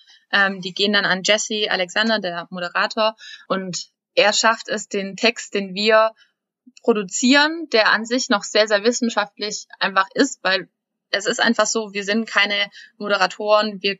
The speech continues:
kommen nicht von YouTube, es ist auch noch neu für uns.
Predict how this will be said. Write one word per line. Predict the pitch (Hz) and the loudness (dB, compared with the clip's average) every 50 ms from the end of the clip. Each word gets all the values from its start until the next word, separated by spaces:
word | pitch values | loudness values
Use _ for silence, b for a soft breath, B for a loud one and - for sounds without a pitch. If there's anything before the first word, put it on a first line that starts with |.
| _ _ | _ _
kommen | - - 220 214 220 214 | 0 0 2 2 2 -4
nicht | 214 202 - - | -6 -8 -6 -6
von | - 202 202 | -6 -6 -6
YouTube, | 202 220 208 - 233 196 180 _ _ _ _ - | -6 -8 -8 -8 -8 -8 -10 _ _ _ _ -4
es | - 190 190 | -4 -4 -4
ist | - - | 0 -2
auch | 170 196 196 | -2 -2 -2
noch | 185 185 | -6 -6
neu | 196 185 190 196 | -4 -4 -4 -2
für | - - | -4 -4
uns. | - 196 240 311 339 - | 0 4 2 2 2 0